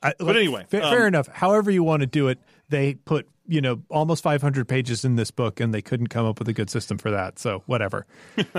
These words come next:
Speaker 2: Uh, you, once you have picked your talents and so on, you will also get, uh, wound and strain thresholds, and that's another thing that's worth talking about.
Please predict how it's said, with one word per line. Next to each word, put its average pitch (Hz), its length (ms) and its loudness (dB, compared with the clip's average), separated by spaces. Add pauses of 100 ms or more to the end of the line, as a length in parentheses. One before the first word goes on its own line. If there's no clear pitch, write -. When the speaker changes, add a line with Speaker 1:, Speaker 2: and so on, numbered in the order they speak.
(2000)
Speaker 2:
Uh, 143 300 2 (460)
you, 156 540 0 (260)
once 170 320 -2
you 240 120 -2
have 208 160 -2
picked - 300 0
your 147 260 2
talents 175 560 0
and 165 80 -10
so 170 220 0
on, 156 100 0
you 147 80 0
will 147 80 2
also 143 320 0
get, 135 280 0 (300)
uh, 120 180 2
wound 180 360 0
and 151 220 0
strain 156 440 0
thresholds, 117 560 -2
and 123 80 -2
that's 127 160 -2
another 127 180 2
thing 123 120 0
that's 113 120 -2
worth 120 160 -2
talking 117 300 0
about. 107 300 0